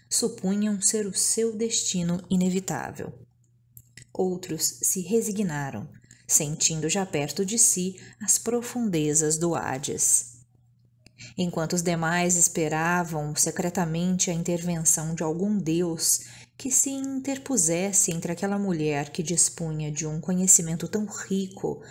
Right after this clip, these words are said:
sobre os venenos e o herói de Troia. E como tudo em Homero está povoado de magia e de encantamento, no meio de um dos mais cerrados renques de carvalhos,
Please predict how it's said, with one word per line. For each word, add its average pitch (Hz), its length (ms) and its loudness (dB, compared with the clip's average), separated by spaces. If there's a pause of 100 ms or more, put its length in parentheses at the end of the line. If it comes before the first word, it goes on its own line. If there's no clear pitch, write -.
(200)
sobre 156 360 0
os 180 100 0
venenos 180 920 0 (360)
e 233 80 2
o 240 80 4
herói 160 300 2
de 160 100 2
Troia. 135 500 -2 (1300)
E 185 80 -2
como 175 260 0
tudo 185 520 0
em 175 180 0
Homero 165 460 0
está 165 220 4
povoado 165 580 0
de 165 100 -2
magia 165 680 0
e 160 60 0
de 156 140 -2
encantamento, 170 840 -2 (600)
no 254 100 0
meio 233 300 2
de 208 120 -4
um 226 120 -2
dos 208 200 0
mais 185 360 0
cerrados 185 640 2
renques 185 560 0
de 170 140 0
carvalhos, 160 1000 0